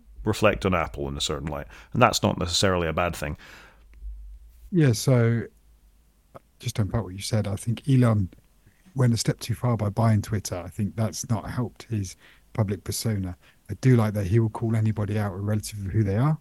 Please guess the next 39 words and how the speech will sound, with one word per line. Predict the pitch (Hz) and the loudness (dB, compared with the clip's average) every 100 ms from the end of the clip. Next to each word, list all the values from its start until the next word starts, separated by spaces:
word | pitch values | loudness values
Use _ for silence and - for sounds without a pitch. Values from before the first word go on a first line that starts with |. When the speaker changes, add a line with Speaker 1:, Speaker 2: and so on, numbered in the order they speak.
| - | -4
Speaker 2:
That's, | 92 - - _ - | -8 -10 -20 _ -12
that's | 107 | -8
quite | - 127 | -2 -2
a | |
thing | - 131 | 4 4
you | 113 101 | 4 2
don't | 87 101 | -2 -4
see | 92 110 | -4 -4
very | 98 95 | -2 -2
often, | 101 - 110 117 - - - _ _ | -4 -2 -2 -2 -6 -20 -20 _ _
but | 117 82 | -6 -4
I | |
don't | 107 101 | -2 -2
necessarily | 101 - 101 98 | -4 -6 -4 -4
agree | 92 101 | -2 0
with | 95 92 | 0 0
all | 95 | 0
his | 90 87 | -2 -4
views. | - 92 87 87 - - _ - | -6 -4 -4 -8 -16 -20 _ -4
I | 113 | 2
think | 135 | 6
he's | 120 | 6
done | 107 107 101 | 6 4 2
a | |
lot | 98 | -2
of | 95 - | -6 2
good | 156 120 | 4 4
for | - - _ 117 | -2 -18 _ -6
the | 98 | -4
world | 92 107 101 90 131 143 | -2 0 0 0 0 -2
in | 101 101 98 | -4 -2 -2
that | 92 | -2
he's | 98 | -4
pushing | 92 113 - 101 | -6 -6 -4 -4
spaceflight | 92 - 95 - 85 87 | -6 -8 -8 -8 -12 -2
forward | 175 180 170 165 | 4 4 4 2
and | 117 95 | 0 0
electric | 90 - - | -2 -8 -12
cars, | - 120 110 107 | -2 2 2 0